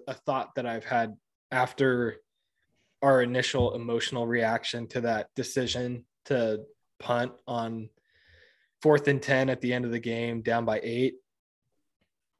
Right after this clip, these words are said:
That's Jimmy's ego more than anything. And the,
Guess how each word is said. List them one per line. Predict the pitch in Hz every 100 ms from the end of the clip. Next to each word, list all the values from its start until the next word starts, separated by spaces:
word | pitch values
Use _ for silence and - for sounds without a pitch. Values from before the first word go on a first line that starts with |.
| - _ _ _ - _ _ 151
That's | 165 165 127
Jimmy's | 147 147 120 107
ego | 120 123 110 95 - _
more | 131 127
than | 117 107
anything. | 110 104 - 87 - _ _
And | 135 120 120
the, | 131